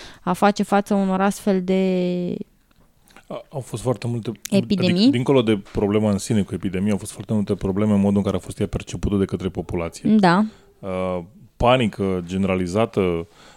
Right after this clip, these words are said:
Speaker 2: În America se făceau afirmații de genul: „Să nu cumva să primim pe medicii care au dus în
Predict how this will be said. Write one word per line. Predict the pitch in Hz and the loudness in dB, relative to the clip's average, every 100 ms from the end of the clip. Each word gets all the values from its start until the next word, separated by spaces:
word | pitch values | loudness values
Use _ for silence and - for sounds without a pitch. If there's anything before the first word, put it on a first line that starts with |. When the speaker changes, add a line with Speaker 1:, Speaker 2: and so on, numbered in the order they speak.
| - | -14
Speaker 2:
În | - 95 | -4 0
America | 95 107 110 104 | 2 2 2 -2
se | 95 101 | -2 -6
făceau | - 101 120 113 101 90 | -6 -6 2 2 2 0
afirmații | 98 92 104 107 107 | -4 -2 -2 -2 0
de | 98 | -2
genul: | 98 104 | 0 0
„Să | 95 | 0
nu | 117 160 | -2 0
cumva | 208 175 | 2 2
să | 151 147 120 | 2 0 -2
primim | 117 120 123 | -2 0 0
pe | 113 | 0
medicii | 107 110 101 95 - | 0 0 -2 -6 -6
care | 104 98 | -4 -2
au | 95 95 | -4 -6
dus | - | -6
în | 101 90 | -6 -6